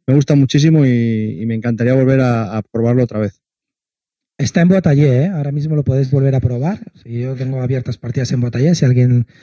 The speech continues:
Speaker 2: se quiere apuntar, que me, que me busque, Clint Barton, y ahí estamos, porque la verdad que merece mucho la pena jugarlo y, y yo, por, podéis probarlo ahí antes. Y las, las reglas son cinco páginas y son muy fáciles.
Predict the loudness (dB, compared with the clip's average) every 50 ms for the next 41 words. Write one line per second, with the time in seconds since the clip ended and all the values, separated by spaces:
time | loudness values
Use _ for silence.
0 | _ _ _ -2 -2 0 2 4 2 2 2 0 0 0 2 2 0 0 0 0
1 | 0 2 2 2 0 0 -2 -4 -6 -8 -10 -12 -12 -10 -8 -6 -6 -4 -4 -4
2 | -2 -2 -2 -2 -2 -2 -2 -2 -2 -4 _ -2 -2 0 2 2 0 0 0 0
3 | 2 2 2 0 -2 -2 0 2 2 2 0 0 0 2 2 4 2 0 0 -4
4 | -4 -2 0 0 2 2 2 2 2 2 2 2 2 2 2 0 -2 -2 -4 -4
5 | -6 _ _ _ _ _ _ _ _ _ _ _ 0 0 0 2 0 0 0 0
6 | 0 0 0 0 0 -2 -2 0 0 2 0 0 2 2 2 2 2 2 2 0
7 | -2 -2 -4 -4 -4 -4 -2 0 2 2 2 2 2 2 4 4 2 2 2 0
8 | 0 -2 -2 -6 -10 -6 -2 -2 -2 2 2 2 2 2 2 2 2 2 2 0
9 | 0 2 2 2 2 2 2 0 0 0 -2 -2 -2 -8 _ _ _ _ _ _
10 | _ _ 0 2 2 4 4 2 2 0 -4 -4 0 2 2 2 2 2 0 0
11 | 0 0 2 0 0 0 -2 -2 -2 0 0 0 -4 -4 -6 -6 -6 -6 -4 -4
12 | -2 0 0 2 2 2 0 2 2 2 2 4 2 2 2 0 -2 -8